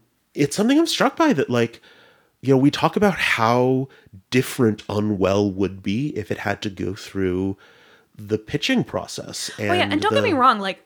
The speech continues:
Speaker 2: all the things that I've made that are more commercial, I also love those shows.
Speaker 1: Mm-hmm.
Speaker 2: I have a lot of love for those
Speaker 1: Yeah.
Speaker 2: projects, but they're very different.
Speaker 1: It's very different, and it's, it's, it's very different to have, you know, we are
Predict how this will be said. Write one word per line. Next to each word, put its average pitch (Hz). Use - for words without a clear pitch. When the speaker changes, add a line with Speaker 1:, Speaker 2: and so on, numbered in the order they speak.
Speaker 2:
all -
the 247
things 311
that 359
I've 208
made 196
that 196
are 185
more 185
commercial, 185
I 202
also 240
love 180
those 185
shows. -
Speaker 1:
Mm-hmm. 110
Speaker 2:
I 208
have 214
a 202
lot 202
of 175
love -
for -
those 170
Speaker 1:
Yeah. -
Speaker 2:
projects, -
but -
they're 254
very 294
different. 392
Speaker 1:
It's -
very 214
different, 233
and 190
it's, 185
it's, 180
it's 165
very 185
different 185
to 131
have, 151
you 120
know, 123
we 120
are 110